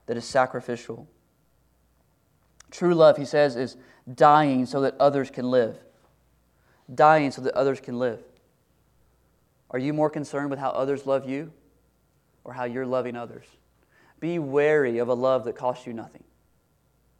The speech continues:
Husbands and wives, be wary of a love that costs you nothing. Friends, single friends, roommates, be wary of a love that costs you nothing.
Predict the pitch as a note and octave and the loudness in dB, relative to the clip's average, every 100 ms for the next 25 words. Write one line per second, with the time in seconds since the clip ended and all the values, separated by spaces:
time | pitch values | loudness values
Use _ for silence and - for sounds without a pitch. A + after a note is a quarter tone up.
0 | _ _ _ _ _ _ _ _ _ _ | _ _ _ _ _ _ _ _ _ _
1 | _ _ _ A#2+ B2 B2 A#2+ A#2 A#2 B2 | _ _ _ -12 -10 -10 -10 -8 -8 -10
2 | - _ _ _ _ _ _ _ _ _ | -14 _ _ _ _ _ _ _ _ _
3 | _ _ _ _ _ _ _ C3+ C3+ A#2 | _ _ _ _ _ _ _ -12 -8 -2
4 | B2 B2+ A#2+ A#2 A#2 A2+ A#2+ A#2+ A#2+ - | 0 0 -2 -6 -8 -6 -6 -6 -10 -12
5 | A#2 A2+ A#2 A2+ A2+ - - _ _ _ | -14 -14 -16 -18 -20 -20 -20 _ _ _
6 | _ _ _ _ _ _ _ - B2+ B2+ | _ _ _ _ _ _ _ -10 -8 -8
7 | B2+ - - _ - B2 B2+ B2 B2+ B2+ | -10 -14 -20 _ -14 -10 -10 -10 -12 -12
8 | B2+ - _ A#2+ B2 B2+ B2 - _ _ | -14 -18 _ -12 -8 -8 -10 -16 _ _
9 | _ _ _ _ _ _ _ _ _ _ | _ _ _ _ _ _ _ _ _ _
10 | _ _ _ _ _ _ _ C#3 C#3 B2 | _ _ _ _ _ _ _ -10 -6 0
11 | C3 C3+ A#2+ A#2 A#2 A2+ A#2+ A#2 A2+ - | 2 2 0 -4 -8 -4 -4 -4 -10 -16
12 | A#2 - A#2 F#2+ - - | -18 -18 -20 -18 -18 -20